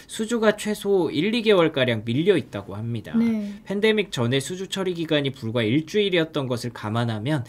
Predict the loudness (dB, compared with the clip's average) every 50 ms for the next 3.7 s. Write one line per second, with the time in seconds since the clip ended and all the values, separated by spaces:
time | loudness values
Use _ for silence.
0 | -12 -18 -20 -10 -4 -2 0 0 0 0 0 2 2 2 2 2 0 0 -2 -6
1 | -8 -8 -6 -4 -2 0 0 -2 -2 -4 -8 -6 -4 -2 0 0 0 0 0 -2
2 | -2 -2 -2 -2 -4 -4 -6 -8 -10 -12 -12 -10 -8 -6 -6 -6 -8 -10 -12 -12
3 | -10 -10 -10 -10 -12 -14 -14 -14 -14 -14 -14 -16 -18